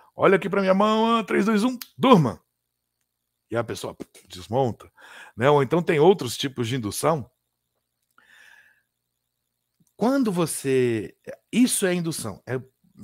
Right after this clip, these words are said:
levar você pra um estado mental mais adequado.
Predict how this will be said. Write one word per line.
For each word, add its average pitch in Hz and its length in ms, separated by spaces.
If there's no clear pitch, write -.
levar 135 440
você 151 500
pra - 220
um 190 80
estado 175 760
mental 123 580
mais 104 280
adequado. - 540